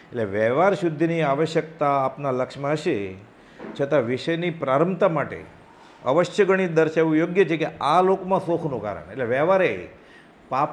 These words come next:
પુણ્ય ન માનતો હોય, કર્મમાં ન માનતો હોય, પણ અત્યારે શાંતિ માટે વ્યવહાર શુદ્ધિ જોઈએ. એ ખાસ ગુના ન કર્યા હોય,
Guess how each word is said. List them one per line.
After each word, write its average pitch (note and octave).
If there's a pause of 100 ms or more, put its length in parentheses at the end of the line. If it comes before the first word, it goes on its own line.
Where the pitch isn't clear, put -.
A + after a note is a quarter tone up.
પુણ્ય D#3
ન C3 (160)
માનતો C#3
હોય, C3+
કર્મમાં C#3+
ન C3+ (140)
માનતો B2+
હોય, E2
પણ C3+
અત્યારે F3+
શાંતિ F3
માટે F#3+ (420)
વ્યવહાર C#3
શુદ્ધિ A#2+
જોઈએ. F#2+ (1160)
એ A#2+
ખાસ C3+
ગુના C#3+
ન D3+
કર્યા A2
હોય, D#2+